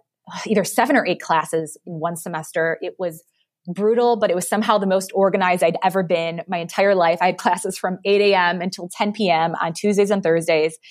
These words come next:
and then a Monday night class. And I banged out a second degree and I graduated. And when I graduated, I didn't really know what I wanted to do. I just knew that I wanted to be in a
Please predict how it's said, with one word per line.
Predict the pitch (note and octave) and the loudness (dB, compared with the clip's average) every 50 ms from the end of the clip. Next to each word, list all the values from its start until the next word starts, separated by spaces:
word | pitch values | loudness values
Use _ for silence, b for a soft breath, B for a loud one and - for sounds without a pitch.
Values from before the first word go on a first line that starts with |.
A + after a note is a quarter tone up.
| B B B B B | B B B B B
and | G3+ F#3+ G3 | 0 2 4
then | F#3 | 4
a | F#3 F#3 | 4 4
Monday | F#3+ F#3 F#3 F3 E3+ | 4 4 4 2 2
night | E3+ D#3+ E3 E3 | 2 0 -2 -2
class. | - E3+ E3 F3 E3+ F3 F3+ - - _ B B B B B B - | 0 0 2 2 0 -2 -4 -8 -16 _ B B B B B B -2
And | G#3+ A3 G#3+ G#3+ G#3+ G#3 G#3 G#3 G#3 G#3 | 0 2 2 2 2 2 2 2 0 2
I | - F#3+ G3 G3 F#3+ G3+ G3 F#3+ F3 D#3+ | 2 2 2 4 2 2 0 0 -2 0
banged | F#3 F3+ F3+ G3+ G#3 | 0 0 0 2 0
out | G#3+ G#3 | 0 0
a | G#3+ | 0
second | G#3+ - G#3+ A3 A#3 A3+ | 0 -2 -2 0 0 -2
degree | A3 F#3+ G3+ G#3 A3+ C4+ C#4+ D4 | 0 0 2 0 0 0 -2 -4
and | - - G3+ | -4 -4 -4
I | F3+ F#3+ | -4 -4
graduated. | F#3 F3 F3 F3+ F3+ F3 F#3 E3 D#3+ D#3 D#3 D#3+ D#3+ D#3 - - - | -2 0 0 0 0 0 -2 -2 -2 -2 0 -2 -4 -6 -8 -10 -8
And | G3+ F#3+ F#3 F3+ F3 F3 F#3 F3 | -4 -2 -2 0 -2 -2 -4 -4
when | G3+ G3 | -4 -4
I | G3 F#3+ | -4 -2
graduated, | F#3+ A3 - A4 E4 B3 G3 F#3+ F3+ F3+ F#3 F3+ - - | -2 -2 -2 0 0 0 0 0 0 0 0 -2 0 0
I | G3+ G3 G#3 A3 C4 B3+ A3 F#3+ | 0 0 2 0 -2 -4 -6 -4
didn't | F#3 G#3 G3+ A3 A3+ A3 F#3 | -4 -2 -2 -2 -6 -6 -4
really | F#3+ F#3+ F#3+ G3 F#3 | -4 -2 -2 -2 -4
know | F#3 E3+ E3 E3 D#3+ D#3 D#3+ D#3+ D#3 D#3+ - _ _ - | -4 -2 -2 0 0 0 0 -2 -4 -10 -18 _ _ -12
what | F3 E3 F3+ F#3 | -4 0 0 2
I | F#3+ F#3 | 2 2
wanted | F#3+ F#3 F#3 F3 E3+ E3 E3 - | 0 0 -2 -4 -4 -6 -10 -12
to | - D#3+ | -14 -12
do. | D#3 D#3+ D3+ D3+ - - - - - - | -8 -8 -6 -6 -6 -8 -10 -8 -2 -2
I | F#3 F#3 | -2 0
just | F#3+ A3 G#3 - | 0 -2 -2 -2
knew | F#3+ F#3 F#3+ G3+ G3 | -2 0 2 2 2
that | F#3+ F3+ | 2 2
I | E3+ E3+ | 0 0
wanted | E3 E3 E3+ F3 F3 F#3 F#3 - | 0 0 -2 -2 -2 -4 -6 -10
to | - G3 | -10 -14
be | E3+ D#3+ - F3 E3 D#3 D#3 D#3 - - | -14 -12 -10 -8 -8 -6 -6 -8 -8 -8
in | F#3+ F3 E3 | -6 -4 -4
a | D#3+ D3+ D#3 | -2 -2 -4